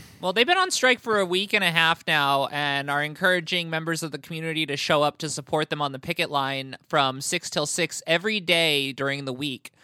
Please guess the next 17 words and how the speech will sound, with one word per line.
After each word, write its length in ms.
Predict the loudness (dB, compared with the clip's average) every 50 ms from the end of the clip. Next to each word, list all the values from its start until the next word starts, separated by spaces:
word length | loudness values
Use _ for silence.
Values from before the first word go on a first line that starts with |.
| -20 -20 -20 -20 _ _ -2
Uh, 180 | 0 2 2 2
donations 540 | 2 0 0 2 0 0 0 -2 -4 -6 -4
of 240 | -2 -2 -2 -2 -2
food, 400 | _ -2 0 0 0 0 -2 -4
drinks, 520 | -4 -2 -2 -2 -4 -6 -6 -8 -8 -8 -6
and 320 | -4 -2 0 0 -2 -2 2
firewood 500 | 4 4 6 6 4 2 2 0 0 -2 -2
are 200 | 0 0 0 0
welcome. 600 | 2 2 2 2 2 0 -2 -2 -2 -4 -6 -10 -14 -18 _ _ _ _ _ _ _
So 300 | -2 4 6 6 8 6
if 140 | 4 2 0
you 100 | 2 4
are 160 | 6 6 6
in 80 | 6 4
the 80 | 0 -2
Portland 440 | 2 4 4 4 4 0 0 2
area, 600 | 2 2 2 2 2 2 2 2 4 4 2 0